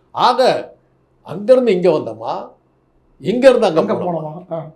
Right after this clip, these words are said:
Speaker 1: இந்த கேள்வி இருந்துகிட்டே இருக்குது. பல இதை பார்க்கும்போது என்ன சொல்றாங்கன்னா, இங்கிருந்து அங்க போயிருக்கலாம், அங்கிருந்து இங்க வந்திருக்கலாம், ரெண்டும் சொல்றாங்க. இன்னும் அதுக்கான ஆதாரங்கள் கிடைக்கல.
Speaker 2: பிடிக்கல.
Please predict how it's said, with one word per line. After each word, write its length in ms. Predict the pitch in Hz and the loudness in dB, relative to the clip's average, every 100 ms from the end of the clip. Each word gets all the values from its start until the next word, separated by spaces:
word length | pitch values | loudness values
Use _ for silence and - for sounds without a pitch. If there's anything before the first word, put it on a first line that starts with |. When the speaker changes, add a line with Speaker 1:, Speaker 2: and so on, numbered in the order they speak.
| _ _ _ _ _ | _ _ _ _ _
Speaker 1:
இந்த 180 | 180 - | 0 6
கேள்வி 320 | 233 247 220 | 6 6 4
இருந்துகிட்டே 240 | 214 208 | 2 -2
இருக்குது. 400 | 196 180 113 - - _ _ _ _ _ | 0 0 -2 -12 -20 _ _ _ _ _
பல 340 | 190 247 233 | 4 8 8
இதை 180 | 233 254 | 6 4
பார்க்கும்போது 720 | 226 220 214 208 254 254 247 _ _ _ | 2 0 0 0 0 0 -10 _ _ _
என்ன 360 | 151 151 240 247 | -8 -6 -2 -2
சொல்றாங்கன்னா, 680 | 202 196 190 185 208 233 170 | -2 -2 -4 -4 -4 -6 -6
இங்கிருந்து 400 | 220 233 233 220 | -6 -4 -4 -4
அங்க 120 | 175 | -4
போயிருக்கலாம், 680 | 170 185 170 160 139 - - | -2 -2 -4 -6 -10 -12 -12
அங்கிருந்து 440 | 143 190 190 175 160 | -10 -8 -6 -8 -8
இங்க 140 | 143 | -8
வந்திருக்கலாம், 540 | 127 110 110 101 92 _ 127 | -10 -12 -20 -20 -20 _ -10
ரெண்டும் 340 | 160 214 214 | -8 -4 -6
சொல்றாங்க. 340 | 143 113 104 90 _ _ _ _ - | -6 -12 -14 -18 _ _ _ _ -8
இன்னும் 220 | 165 214 | -2 0
அதுக்கான 260 | 160 160 | 0 -4
ஆதாரங்கள் 600 | 147 127 190 202 170 135 | -4 -2 -2 -2 -4 -8
கிடைக்கல. 440 | 120 127 117 104 - 156 | -12 -14 -14 -16 -18 -10
Speaker 2:
பிடிக்கல. 340 | 165 151 131 | -10 -10 -14